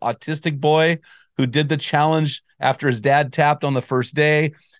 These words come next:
We had a guy who had shoulder surgery. He was on the podcast still in his sling. We had a guy that had a shoulder injection to finish the podcast. That was me.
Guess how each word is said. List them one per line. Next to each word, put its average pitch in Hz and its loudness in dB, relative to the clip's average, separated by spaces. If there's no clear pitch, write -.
We 127 -2
had 143 2
a 131 -2
guy 151 2
who 156 2
had 139 -2
shoulder 156 -4
surgery. 151 -2
He 147 2
was 123 -2
on 135 -2
the 127 -2
podcast 139 -2
still 170 0
in 156 2
his 127 0
sling. 151 0
We 127 0
had 135 4
a 127 2
guy 151 4
that 143 -2
had 143 4
a 135 0
shoulder 156 -2
injection 143 -4
to 127 -2
finish 151 0
the 147 -2
podcast. 147 0
That - -4
was 98 -8
me. 104 -2